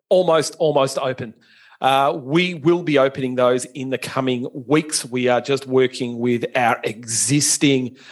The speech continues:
uh, exhibitors. If you're an existing exhibitor, you always have a first right of refusal on holding your place. And we are being inundated at the moment with the current exhibitors wanting to hold their place. So we're just administrating all of that detail and process at the moment, Luke.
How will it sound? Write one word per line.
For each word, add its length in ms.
uh, 160
exhibitors. 680
If 140
you're 120
an 60
existing 480
exhibitor, 380
you 300
always 460
have 120
a 40
first 340
right 220
of 140
refusal 640
on 240
holding 480
your 180
place. 440
And 320
we 160
are 100
being 180
inundated 600
at 80
the 80
moment 400
with 920
the 520
current 280
exhibitors 400
wanting 200
to 60
hold 200
their 100
place. 400
So 80
we're 80
just 160
administrating 640
all 160
of 160
that 240
detail 420
and 80
process 440
at 80
the 80
moment, 340
Luke. 220